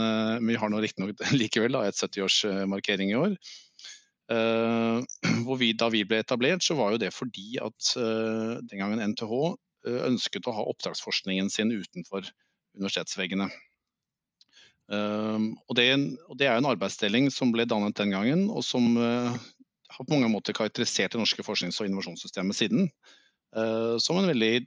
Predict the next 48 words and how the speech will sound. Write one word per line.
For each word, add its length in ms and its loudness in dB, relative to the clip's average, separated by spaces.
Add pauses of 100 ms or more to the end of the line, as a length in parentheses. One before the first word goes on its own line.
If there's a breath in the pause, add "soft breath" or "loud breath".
(340)
egentlig 260 -6
ganske 240 0
sånn 240 2
fiffig 400 0
måte 480 0
å, 80 0
å, 200 -2 (120)
å 80 -4
rigge 320 -4
et 80 -6
sånt 160 -4
system 320 -2
på, 220 -2
og 80 -2
som 100 -2
er 140 2
litt 160 -4
forskjellig 340 0
fra 320 0
de 80 0
andre 240 0
landene 300 -2
i 20 -4
Europa. 240 -8 (960)
Eh, 160 -2
men 160 4
det 160 4
fordrer 240 0
jo 80 2
også 160 0
at 160 -4
du 60 0 (100)
har 240 2
da, 120 2 (800)
eh, 180 0
når 160 0
det, 80 -2
med 160 2
et 80 -2
så 240 -2
sterkt 480 -4
brukerdrevet 480 -2
system, 400 0
så 160 -6 (220)
fordrer 260 0
det 160 2
at 240 -4
instituttene 640 -2